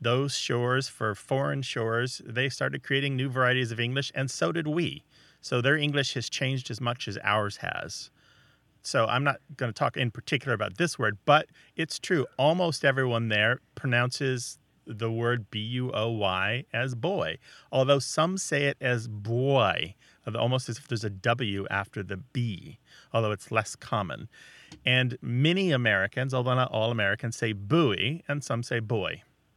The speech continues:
So i-, it's just a, it's a, just an American way of saying it. And, um, it's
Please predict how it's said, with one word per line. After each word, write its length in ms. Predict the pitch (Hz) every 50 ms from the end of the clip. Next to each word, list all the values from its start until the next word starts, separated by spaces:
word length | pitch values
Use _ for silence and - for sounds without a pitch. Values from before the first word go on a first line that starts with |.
| _ _ _ _ _ _ _ _ _ _ _ _ - _ _ _
So 320 | - - 143 131 120 120 - _ _
i-, 80 | - -
it's 420 | - - - - 160 135 127 -
just 220 | - 160 135 -
a, 80 | - 156 143 139 - - -
it's 220 | 131 127 - -
a, 40 | 139
just 200 | 127 - 139 -
an 80 | 156 143
American 440 | 139 135 139 139 139 135 - 139 135
way 160 | 127 127 127
of 100 | 123 120
saying 320 | - - - 131 127 113 95
it. 120 | 90 87
And, 300 | 90 101 104 104 101 104 110
um, 540 | 104 101 101 101 101 101 98 101 107 123 - _ _ _ _ -
it's 180 | 127 127 -